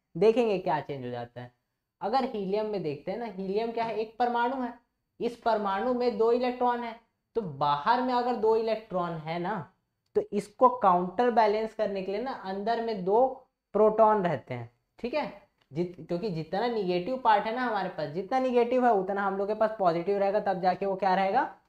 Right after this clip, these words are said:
Balance की अवस्था में रहेगा। और जो neutron होता है वो तो उसमें charge ही नहीं रहता। तो हमारे पास, हम लोग को सबसे पहले क्या पता चल गया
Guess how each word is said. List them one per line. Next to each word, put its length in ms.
Balance 580
की 80
अवस्था 340
में 120
रहेगा। 220
और 80
जो 120
neutron 500
होता 260
है 240
वो 120
तो 120
उसमें 360
charge 300
ही 60
नहीं 140
रहता। 320
तो 60
हमारे 420
पास, 260
हम 120
लोग 140
को 80
सबसे 300
पहले 260
क्या 160
पता 220
चल 200
गया 180